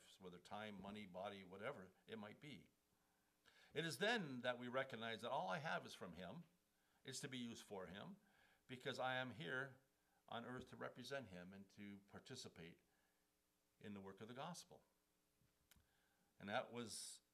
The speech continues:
what delighted the apo-, Apostle Paul. Not only as we hope, but they first gave themselves. A delightful thing. And then they gave, nextly, according to the will of God.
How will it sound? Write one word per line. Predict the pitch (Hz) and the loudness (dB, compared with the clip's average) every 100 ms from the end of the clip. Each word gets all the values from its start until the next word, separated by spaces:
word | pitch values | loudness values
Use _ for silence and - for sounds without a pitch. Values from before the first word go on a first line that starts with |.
| _ - | _ -6
what | 117 120 | -4 -2
delighted | 104 107 110 | 0 0 -2
the | 110 | -6
apo-, | 113 110 - - | 0 0 -2 -2
Apostle | 120 110 113 - | -2 -2 -6 -4
Paul. | 196 107 | -2 2
Not | 120 | 4
only | 156 151 | 4 2
as | 123 | 0
we | 135 | -2
hope, | 123 190 - - _ - _ - | 2 0 0 -10 _ -20 _ -12
but | 131 | -8
they | 123 | -8
first | 120 160 139 | -6 -6 -6
gave | 135 131 | -6 -6
themselves. | 123 113 92 87 95 - - - 117 | -6 -6 -8 -10 -14 -14 -16 -14 -14
A | - | -6
delightful | 107 104 - - | 0 0 0 -6
thing. | 101 98 | -4 -2
And | 120 | 2
then | 214 | 4
they | 180 | 2
gave, | 127 131 131 - - - - - - - - | 2 2 0 -4 -20 -20 -20 -20 -20 -20 0
nextly, | 139 143 - 139 131 | 4 4 2 0 0
according | 131 135 135 127 | -2 -2 0 0
to | 127 | 0
the | 113 | 0
will | 117 | 0
of | 110 - | -2 0
God. | 87 69 | -2 -2